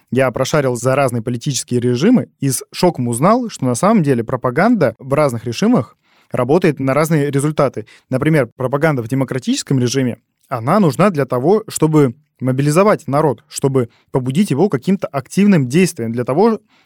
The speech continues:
чтобы население пошло и проголосовало или сделало какое-то политическое действие, потому что в демократическом режиме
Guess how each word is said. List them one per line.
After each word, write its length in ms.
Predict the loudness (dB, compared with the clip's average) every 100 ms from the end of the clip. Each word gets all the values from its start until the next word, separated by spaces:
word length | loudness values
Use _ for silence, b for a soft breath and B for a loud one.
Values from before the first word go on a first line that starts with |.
| _
чтобы 400 | -4 -2 0 -2 -4
население 420 | -4 0 2 2
пошло 420 | 0 -2 0 0
и 100 | 0
проголосовало 760 | -4 0 2 0 0 0 0 -2
или 200 | -4 -4
сделало 340 | 0 2 2
какое-то 360 | 0 0 0 0
политическое 640 | -4 -4 -2 -4 -2 -2
действие, 400 | 2 0 0 -6
потому 300 | -8 -4 -4
что 240 | -2 -2 -4 b b
в 60 | -2
демократическом 680 | 0 -2 -2 -4 -2 -4
режиме 380 | -2 2 2 2